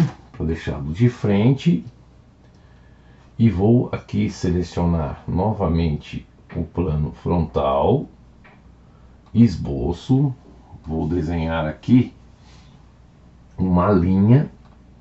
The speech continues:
pra poder localizar a nossa esfera. Então eu venho aqui com linha de centro pra poder fazer essa localização. Neste ponto aqui, até este ponto aqui, eu faço essa linha de centro.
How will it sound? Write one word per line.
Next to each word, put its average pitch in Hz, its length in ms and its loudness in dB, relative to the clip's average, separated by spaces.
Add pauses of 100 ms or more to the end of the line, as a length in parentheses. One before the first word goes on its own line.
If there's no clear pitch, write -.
pra 98 120 -4
poder 90 400 0
localizar 117 1000 2 (420)
a 87 100 -4
nossa 87 300 -2
esfera. 73 500 -4 (640)
Então 80 160 -2
eu 82 80 0
venho 85 200 0
aqui 82 180 -8
com 85 340 0
linha 147 400 6
de 117 140 -2
centro 90 760 -2 (300)
pra 78 120 -4
poder 80 280 -4
fazer 80 220 -4
essa - 140 -8
localização. 76 1000 -6 (840)
Neste 85 380 -2
ponto 82 460 -2
aqui, 98 540 -2 (120)
até 82 380 -6
este - 240 -8
ponto 87 420 -4
aqui, 87 440 -2 (200)
eu 85 120 -4
faço 82 420 -4
essa 80 240 -8
linha 80 260 -4
de - 120 -8
centro. 85 420 -6